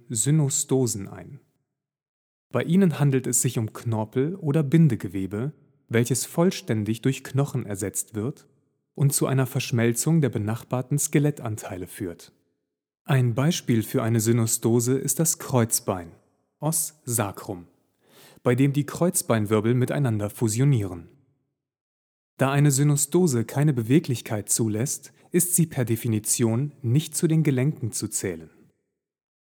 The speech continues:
Bei den echten Gelenken sind die Skelettelemente durch einen Spalt voneinander getrennt.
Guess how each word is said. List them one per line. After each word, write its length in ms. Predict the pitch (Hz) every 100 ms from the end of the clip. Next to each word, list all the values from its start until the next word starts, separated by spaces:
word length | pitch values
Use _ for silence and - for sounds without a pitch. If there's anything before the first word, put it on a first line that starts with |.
| _ _ _ _ _
Bei 120 | 123
den 160 | 131 147
echten 400 | 185 - - 143
Gelenken 480 | 113 110 113 120 117
sind 220 | 120 117
die 40 |
Skelettelemente 960 | 113 - 127 160 - 135 117 113 110 120
durch 240 | 120 120
einen 240 | 123 120 120
Spalt 400 | - 110 98 95
voneinander 560 | 117 110 113 101 101
getrennt. 640 | 104 123 - 120 82 -